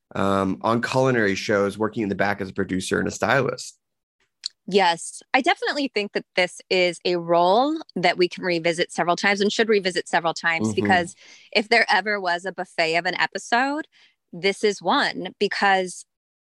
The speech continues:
Speaker 2: Alyssa was able to touch on so many things that I was like, "Oh my gosh," even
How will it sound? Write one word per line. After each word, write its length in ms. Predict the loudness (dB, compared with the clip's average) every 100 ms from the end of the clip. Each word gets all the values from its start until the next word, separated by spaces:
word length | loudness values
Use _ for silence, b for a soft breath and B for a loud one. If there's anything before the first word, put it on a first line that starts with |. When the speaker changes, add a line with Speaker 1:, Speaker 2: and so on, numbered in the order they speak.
| _
Speaker 2:
Alyssa 320 | 0 2 2
was 140 | 2 2
able 240 | 0 2 0
to 80 |
touch 260 | 0 -2 0
on 160 | -2 -2
so 240 | -2 0
many 240 | 0 -2
things 400 | 0 2 4 2
that 100 | 2
I 60 | 0
was 80 | 2
like, 140 | -2 0 0
"Oh 80 | 2
my 180 | 2 2
gosh," 220 | 0 0
even 300 | -2 0 -2